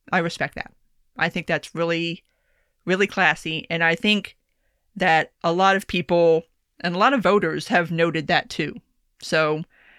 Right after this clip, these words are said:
where this leaves both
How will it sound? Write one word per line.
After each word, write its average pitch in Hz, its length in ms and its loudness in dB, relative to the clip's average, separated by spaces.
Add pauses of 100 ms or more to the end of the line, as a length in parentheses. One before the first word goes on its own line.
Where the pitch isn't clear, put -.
(760)
where 214 560 2
this 254 320 0
leaves 233 540 0 (120)
both 190 480 0